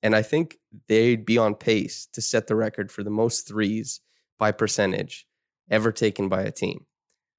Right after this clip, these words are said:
They just, <laughs> they wanna live and die by the three for,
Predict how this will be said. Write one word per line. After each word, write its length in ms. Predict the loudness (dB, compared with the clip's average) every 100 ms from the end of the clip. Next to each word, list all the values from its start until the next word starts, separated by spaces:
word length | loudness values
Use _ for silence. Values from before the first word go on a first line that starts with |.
| _
They 120 | -2
just, 480 | 0 -2 -4 -8 -14 -20
<laughs> 100 | -4
they 100 | -2
wanna 280 | 2 2 2
live 380 | 2 2 2 0
and 200 | -2 0
die 220 | 0 0
by 180 | 0 0
the 140 | -2
three 480 | -6 -8 -8 -8 -10 -16 _
for, 500 | -6 -2 0 -2